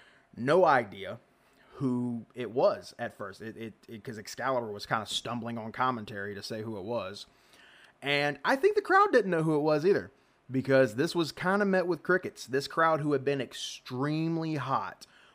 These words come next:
all night long, were sitting on their hands during this segment 'cause they were all trying to figure out <laughs> who it was.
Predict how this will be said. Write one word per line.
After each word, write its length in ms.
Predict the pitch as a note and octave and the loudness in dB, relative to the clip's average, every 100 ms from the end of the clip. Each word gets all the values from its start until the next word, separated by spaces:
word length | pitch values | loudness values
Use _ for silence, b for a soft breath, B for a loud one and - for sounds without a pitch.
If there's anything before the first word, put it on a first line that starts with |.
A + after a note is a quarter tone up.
| b - | b 2
all 320 | D3+ G3 G#3 | 8 10 8
night 340 | F3 E3+ D3 | 4 2 0
long, 540 | C3 C#3 F#2+ B1+ C#2+ F#2+ _ | 0 0 0 -6 -18 -20 _
were 260 | A#2+ B2 A#2+ | -2 -2 -2
sitting 300 | - D3 C#3+ | 0 0 0
on 120 | C#3 | 0
their 120 | B2+ | 0
hands 320 | C3 B2+ A#2+ | 0 -2 -4
during 220 | A2+ A2 | -6 -6
this 140 | G#2 - | -8 -8
segment 360 | A2 G#2+ G2+ | -6 -6 -10
'cause 140 | - G#2+ | -12 -6
they 100 | A2+ | -2
were 120 | A#2 | 2
all 100 | A#2 | 0
trying 180 | B2+ A2+ | 0 -4
to 80 | A2+ | -4
figure 180 | A#2+ | -2
out 100 | G#2+ | -2
<laughs> 0 | |
who 160 | G#2 D#3 | 2 2
it 80 | A#2 | 2
was. 480 | B2 F#2+ G2+ - | 0 -2 -6 -16